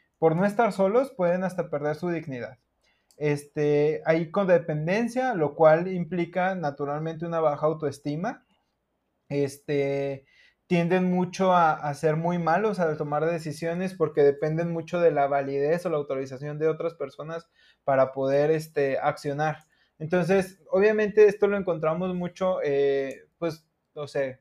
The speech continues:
o sea, eh, personas que llevan o que tienen parejas así de muchos, muchos años y que de alguna manera, pues, no sé,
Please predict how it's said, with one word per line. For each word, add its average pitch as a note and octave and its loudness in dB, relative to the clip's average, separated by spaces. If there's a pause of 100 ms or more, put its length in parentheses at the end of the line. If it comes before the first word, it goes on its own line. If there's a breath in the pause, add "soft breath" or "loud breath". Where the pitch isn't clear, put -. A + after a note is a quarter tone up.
o C#3 -20
sea, C3 -6 (540)
eh, C3 -2
personas E3+ 2
que E3 -2
llevan E3 0
o D3 -6
que D3 -8
tienen D#3+ -4
parejas D3 0
así C#3+ -8
de C#3+ 0
muchos, D#3+ -6
muchos C#3+ -10
años D#3 -4
y C#3 -10
que C3 -6 (280)
de D3 2
alguna D#3 2
manera, D#3 0
pues, C#3 -10
no C3+ -10
sé, A2+ -14